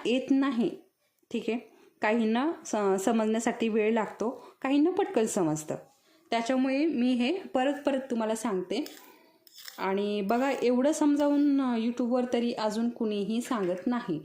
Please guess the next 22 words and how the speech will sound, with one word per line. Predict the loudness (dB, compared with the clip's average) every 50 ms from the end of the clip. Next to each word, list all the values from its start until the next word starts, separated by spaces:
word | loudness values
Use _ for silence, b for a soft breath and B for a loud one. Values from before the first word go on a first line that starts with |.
| B B B B B B
बघा, | -2 -2 0 0 0
एकतर | -2 0 -2 -2 -2 0 -2 0 2
आहे | 2 2
ना, | 2 0 -2 -4 B B B B B B B -2
हे | -2 0
आरीवर्कचे | 2 2 2 2 2 2 2 0 0 -2 -2 -2 0
जे | 0 2 2
व्हिडिओ | 2 2 2 2 2 2
आहे | 2 0 0 0 2
ना, | 2 2
मराठीमध्ये | 2 2 2 2 0 0 0 0 0 0 0 0 0
शक्यतो | 0 0 -2 -4 -2 -4 -4 -2 0 0
जास्त | 0 0 -2 -2 -2 -2 0
नाही, | 0 0 0 0 -2 -2 -4 -6 -4 -4
ठीक | -6 -4 -2
आहे? | -2 -4 -4 -4 -10 b b b b b b b b b b b b b
आणि | -2 0 0 2 2 2 2 2 2
जास्त, | 2 2 0 0 0 0
अ, | 0 0 0 0 0 0 0 0 0 0
तामिळमध्येच | 2 2 4 4 4 4 4 4 2 2 0 0 -2 -2 -2
हे | 0 0
व्हिडिओ | 2 2 2 2 2 0 0